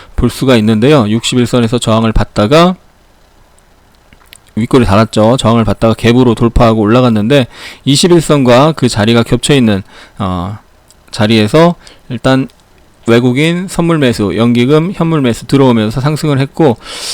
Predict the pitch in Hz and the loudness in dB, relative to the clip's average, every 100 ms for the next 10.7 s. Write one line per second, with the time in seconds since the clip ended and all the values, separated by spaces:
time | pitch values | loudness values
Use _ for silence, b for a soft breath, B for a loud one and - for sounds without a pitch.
0 | B B _ 151 131 170 151 - - 160 | B B _ -8 0 2 2 0 2 2
1 | 196 185 180 165 147 135 131 160 120 135 | 4 4 4 4 2 2 2 2 4 4
2 | 139 120 156 170 151 131 127 131 147 135 | 4 4 4 4 4 2 0 2 2 0
3 | 180 196 202 160 113 127 139 110 95 - | 0 2 2 2 2 2 2 2 2 -4
4 | b b b b - - - 156 160 127 | b b b b -20 -12 0 2 4 2
5 | 127 113 139 127 104 104 135 - 131 135 | 0 0 2 2 2 2 2 0 0 2
6 | 170 185 - b b b _ _ _ _ | 2 2 -2 b b b _ _ _ _
7 | - - 175 226 220 208 190 180 156 202 | -6 0 4 4 6 6 4 4 2 2
8 | 220 214 214 196 180 170 - 202 196 190 | 2 2 0 0 0 0 0 -2 -2 0
9 | 160 - 151 143 156 131 202 208 214 208 | -2 0 0 2 2 2 -2 -2 0 0
10 | 135 135 147 147 143 170 190 | 0 0 2 2 4 2 0